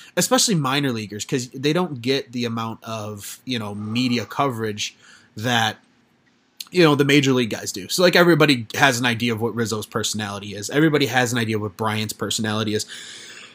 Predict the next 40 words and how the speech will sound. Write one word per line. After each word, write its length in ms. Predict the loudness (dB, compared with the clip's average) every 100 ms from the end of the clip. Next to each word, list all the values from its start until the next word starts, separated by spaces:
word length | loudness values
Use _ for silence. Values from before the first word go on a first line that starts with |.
| _
Nobody 300 | 8 10 10
knows 220 | 10 8
what 100 | 6
these 140 | 0 4
guys' 280 | 6 4
personalities 680 | 4 4 4 4 4 4 2
are 60 | -4
like, 340 | -10 -16 -20 -2
you 120 | 6 8
know? 200 | 6 2 _ _ _ _ _ _ _ _ 4
And 160 | 8 8
so 280 | 10 10 10
it, 180 | 6 4
it's, 180 | 2 2
it's 140 | 2
cool 200 | 6 8
to 60 | 8
get 120 | 6
them 120 | 6
on 180 | 6 4
and 80 | 4
talk 240 | 2 2
to 80 | 2
them, 220 | 2 2
and, 220 | 0 -2 0
you 140 | 4
know, 140 | 4 4 _ _ _ _ _ _ _ _ -6
it's, 240 | -2 0 2
it's 160 | 2
a 40 | 4
good 120 | 8
opportunity 460 | 6 6 0 2 0
for 160 | 0 0
everybody 300 | 0 -2 -2
else 180 | -2 -2
to 60 |
get 140 | -4 -2
to 80 |
know 220 | -2 -2 -2
them. 360 | -2 -4 -8